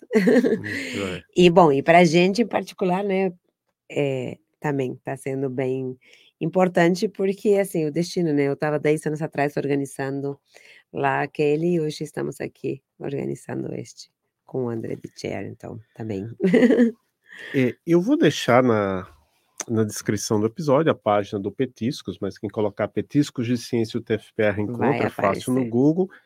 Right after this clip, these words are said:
Speaker 2: Tem mais algum outro site, se alguém quiser entrar em contato com você, ou
Speaker 1: Sim,
Speaker 2: e-mail?
Speaker 1: tem,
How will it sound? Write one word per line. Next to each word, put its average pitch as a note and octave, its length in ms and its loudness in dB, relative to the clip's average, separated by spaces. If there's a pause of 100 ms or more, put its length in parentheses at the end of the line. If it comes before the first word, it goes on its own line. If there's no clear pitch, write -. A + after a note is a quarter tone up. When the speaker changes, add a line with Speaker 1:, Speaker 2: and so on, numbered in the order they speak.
Speaker 2:
Tem F#3 100 2
mais G3 180 6
algum C3+ 320 2
outro A#2+ 260 -2
site, A#2+ 760 -2
se G#2 180 -6 (100)
alguém G#2+ 300 -4
quiser G#2+ 220 -6
entrar G#2 220 -6
em G2+ 40 -6
contato G2+ 360 -6
com G#2 100 -12
você, G#2 760 -4
ou G2+ 80 0
Speaker 1:
Sim, A2+ 240 6
Speaker 2:
e-mail? G2 280 2
Speaker 1:
tem, G3 760 4